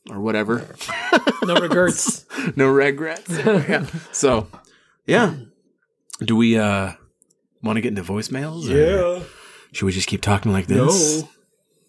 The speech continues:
Speaker 1: No?
Speaker 2: No,
Speaker 1: Okay,
Speaker 2: please
Speaker 1: that's
Speaker 2: don't.
Speaker 1: great. Okay, yeah, that was really creepy. I apologize.
Speaker 2: Yeah.
Speaker 1: And let's
Speaker 2: Yeah,
Speaker 1: move
Speaker 2: yeah.
Speaker 1: on to this first question. This is from Andrew Dembeck. He has to ask a que-, or he's asking a question about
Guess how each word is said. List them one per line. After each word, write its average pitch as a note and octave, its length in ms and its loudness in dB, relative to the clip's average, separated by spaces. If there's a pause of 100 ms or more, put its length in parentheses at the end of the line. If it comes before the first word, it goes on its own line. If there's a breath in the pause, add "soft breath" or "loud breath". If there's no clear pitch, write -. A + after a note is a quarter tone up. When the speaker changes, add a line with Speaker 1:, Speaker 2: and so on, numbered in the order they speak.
(120)
Speaker 1:
No? G#2 240 -4
Speaker 2:
No, F#3+ 260 2
Speaker 1:
Okay, G#2+ 60 -4 (100)
Speaker 2:
please F#3 120 2
Speaker 1:
that's G3+ 200 4
Speaker 2:
don't. - 60 -6
Speaker 1:
great. D#3+ 300 -6 (260 loud breath)
Okay, G3+ 200 2 (280 loud breath)
yeah, A#3+ 120 4
that F3 100 4
was F3 120 2
really G3+ 120 6
creepy. G3+ 300 2
I C#3 40 6
apologize. E3 720 2
Speaker 2:
Yeah. C#3 100 2
Speaker 1:
And C3+ 100 4
let's E3 160 2
Speaker 2:
Yeah, - 60 0
Speaker 1:
move G3+ 120 4
Speaker 2:
yeah. F#3 80 4
Speaker 1:
on F3+ 100 2
to E3+ 100 -6
this D3 160 0
first A#3+ 300 0
question. C3 380 -2 (480 loud breath)
This - 160 0
is F3 100 -2
from A2+ 420 0 (200)
Andrew B2+ 460 4
Dembeck. A#2 480 2 (760)
He G#3 280 -4
has A3 260 -4
to - 200 -20
ask C#3 320 -2
a - 40 -10
que-, - 180 -8
or D#3 120 4
he's E3 120 4
asking G3 220 0
a C#3+ 60 0
question C3 340 -2
about G#2 320 0